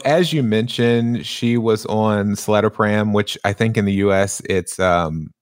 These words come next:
Celexa is the brand name, um, and which is an S S R I, right? This is a selective serotonin reuptake inhibitor.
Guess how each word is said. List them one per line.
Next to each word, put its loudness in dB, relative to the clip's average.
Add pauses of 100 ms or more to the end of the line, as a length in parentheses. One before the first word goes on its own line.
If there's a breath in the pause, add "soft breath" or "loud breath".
(140)
Celexa -2
is -2
the 0
brand -2
name, -4 (160)
um, 0 (300)
and 0
which 0
is 0
an 0
S 0
S 0
R 2
I, 0
right? 0
This -6
is -6
a -4
selective -2
serotonin 0
reuptake 0
inhibitor. -2